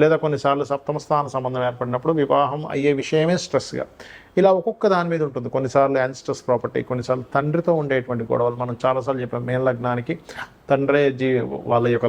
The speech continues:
లైఫ్ ఇదవుతుంది. అలా ఏంటంటే, దీనికి చాలా సింపుల్గా మీరు కుజ ప్లస్ ఏ గ్రహం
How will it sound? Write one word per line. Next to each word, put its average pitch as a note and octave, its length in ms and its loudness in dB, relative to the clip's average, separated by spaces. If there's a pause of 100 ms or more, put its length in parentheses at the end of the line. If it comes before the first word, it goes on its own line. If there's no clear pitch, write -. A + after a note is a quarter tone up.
లైఫ్ B2 260 2
ఇదవుతుంది. A2 420 0 (400)
అలా E3 200 4
ఏంటంటే, G3 440 -2
దీనికి E3 260 2 (120)
చాలా D#3 240 2
సింపుల్గా E3 460 2 (600)
మీరు C3 180 6 (480)
కుజ D3+ 180 4 (720)
ప్లస్ E3+ 240 4 (160)
ఏ - 20 8 (120)
గ్రహం D3 200 -2